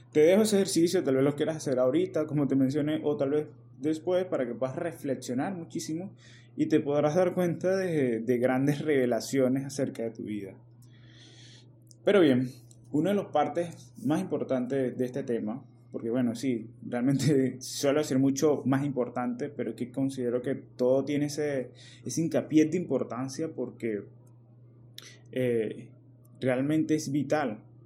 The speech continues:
para nuestro desarrollo. Entonces, este, es-,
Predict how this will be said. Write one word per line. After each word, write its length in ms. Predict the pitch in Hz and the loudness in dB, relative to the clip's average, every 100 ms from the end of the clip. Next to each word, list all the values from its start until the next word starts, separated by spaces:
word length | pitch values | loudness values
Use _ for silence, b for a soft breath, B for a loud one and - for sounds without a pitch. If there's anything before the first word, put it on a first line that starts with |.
| - - b b - - - | -20 -20 b b -20 -18 -6
para 180 | 120 117 | -4 -4
nuestro 300 | 113 - 110 | -6 -6 -8
desarrollo. 540 | 107 107 139 107 101 - - - - - B B - - | -6 -2 0 0 -4 -14 -20 -20 -20 -20 B B -20 -8
Entonces, 540 | - 147 180 196 214 - | -2 2 2 4 0 2
este, 640 | 160 156 185 190 160 - | -2 2 4 6 4 2
es-, 80 | 131 | -6